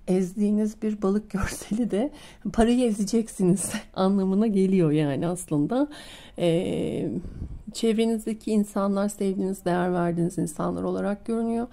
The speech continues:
Hatta grup olarak değerlendirecek olursam iki, dört, altı kişilik bir grup sanki böyle altı ve üzeri olabilir. Ee, görüşmeler, konuşmalar yaparsınız. Rahat görsellerde çıkıyorsunuz.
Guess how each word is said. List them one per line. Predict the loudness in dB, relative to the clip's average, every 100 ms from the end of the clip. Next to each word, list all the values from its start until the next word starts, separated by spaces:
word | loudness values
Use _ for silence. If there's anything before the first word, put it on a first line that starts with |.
| -14 -20 -10
Hatta | -6 -4 -2 -2
grup | 0 -2 -2
olarak | 0 2 0 0
değerlendirecek | 0 2 2 2 2 0 -4
olursam | -4 -2 -4 -4
iki, | -6 -8 -6
dört, | -2 -2 -2 -4
altı | -2 -2 -4 -10
kişilik | -6 -4 -4 -8 -8 -4 -4 -4 -2
bir | -2 0
grup | -4 -4 -8
sanki | -10 -6 -4 -6 -8
böyle | -6 -4 -4
altı | -4 -6 -6 -8
ve |
üzeri | -8 -4 -4
olabilir. | -4 -6 -8 -8 -8 -8 -14 -20 -20 -20 -14
Ee, | -4 -4 -2 -2
görüşmeler, | 0 0 0 -2 -4 -6 -6 -6
konuşmalar | -4 -4 -6 -6 -4 -2
yaparsınız. | -2 -4 -6 -6 -6 -8 -8 -8 -8
Rahat | -6 -6 -4
görsellerde | -4 -4 -6 -6 -6 -6 -6
çıkıyorsunuz. | -8 -8 -8 -8 -10 -10 -12